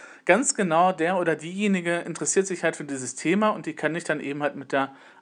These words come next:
alten Funktion halt anpingen und sagen, „Hey, wie wär's denn mal, wir machen mal ein Interview zusammen.“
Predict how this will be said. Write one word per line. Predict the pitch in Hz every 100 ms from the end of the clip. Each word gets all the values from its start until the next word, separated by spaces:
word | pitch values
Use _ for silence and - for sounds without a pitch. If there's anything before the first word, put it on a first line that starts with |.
| -
alten | 147 180 190
Funktion | - 156 - 147
halt | 139 131
anpingen | 147 196 202 202 190 190
und | 175
sagen, | 131 123 123 135
„Hey, | 143 135 156 165 - -
wie | 127
wär's | 135 139
denn | -
mal, | 139 131 131 131 -
wir |
machen | 127 127 131
mal | 127
ein | 123
Interview | 123 120 107
zusammen.“ | 101 104 104 101 113